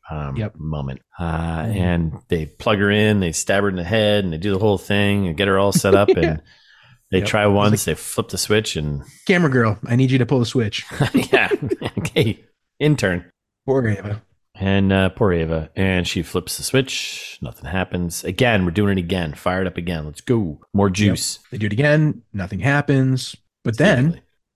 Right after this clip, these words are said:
Speaker 2: we notice the security guard's missing. So everyone's got kind of an "oh shit" moment. They're like, "The guard's coming up here. We gotta,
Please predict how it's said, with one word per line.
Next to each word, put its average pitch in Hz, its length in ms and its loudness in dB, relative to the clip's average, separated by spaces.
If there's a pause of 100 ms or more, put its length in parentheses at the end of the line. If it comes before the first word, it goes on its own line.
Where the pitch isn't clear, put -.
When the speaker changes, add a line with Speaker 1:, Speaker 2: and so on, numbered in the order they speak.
(180)
Speaker 2:
we 120 120 2
notice 139 340 4
the 120 80 0
security 147 380 2
guard's 107 300 0
missing. 117 460 -2 (120)
So - 180 -2
everyone's 131 300 2
got 135 140 2
kind 131 160 2
of 127 60 4
an 123 80 6
"oh 131 100 4
shit" 139 300 0
moment. 104 340 -2
They're 110 80 -4
like, 113 120 -4
"The 190 80 0
guard's 226 260 2
coming 220 260 4
up 208 100 -2
here. 220 240 4
We 156 80 2
gotta, 190 280 2